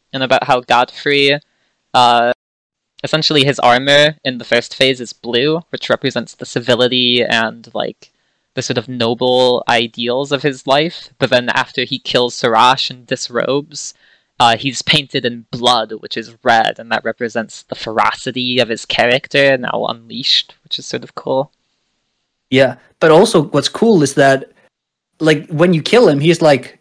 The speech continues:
Speaker 2: "Your strength befits a crown." And even when he beats you, he doesn't, like, talk down to you. He's like, yeah, like, even though he's this crazy Conan the Barbarian, blood-soaked barbarian,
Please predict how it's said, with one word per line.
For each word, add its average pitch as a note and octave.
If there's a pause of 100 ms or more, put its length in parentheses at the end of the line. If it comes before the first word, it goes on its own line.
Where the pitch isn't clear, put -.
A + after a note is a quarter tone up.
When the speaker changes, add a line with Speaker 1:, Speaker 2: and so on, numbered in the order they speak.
(100)
Speaker 2:
"Your C#3
strength D3+
befits B2+
a C3
crown." C3+ (480)
And D#3+
even A3
when F3
he F3
beats F3+
you, B2
he B2
doesn't, F#3+
like, G3+ (100)
talk G#3
down F3
to -
you. D#2+
He's D3+
like, F3 (560)
yeah, F3
like, F3
even C4
though A#3
he's G#3
this F#3+
crazy F3+
Conan F3+
the D#3+
Barbarian, D3
blood-soaked D3
barbarian, B2